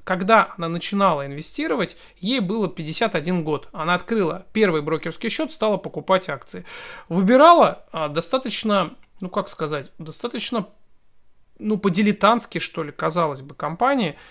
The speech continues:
А, то есть брала просто акции перспективных компаний в сфере развлечений, медицины, там, производства напитков, то есть Coca-Cola, Paramount, Columbia, а, Pepsi-Cola, Chrysler и так далее.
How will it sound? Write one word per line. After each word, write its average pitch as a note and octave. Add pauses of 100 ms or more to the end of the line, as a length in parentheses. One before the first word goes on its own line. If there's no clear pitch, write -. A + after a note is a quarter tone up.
(140)
А, E3+
то C4
есть F#3+
брала C4+
просто A3+
акции A#3
перспективных F3
компаний A3+
в -
сфере A3
развлечений, F3
медицины, E3+
там, D3
производства F3
напитков, F#3+
то -
есть -
Coca-Cola, A#3+
Paramount, A3+ (100)
Columbia, G#3 (420)
а, D#3
Pepsi-Cola, A3+
Chrysler A3
и -
так F#3+
далее. D3+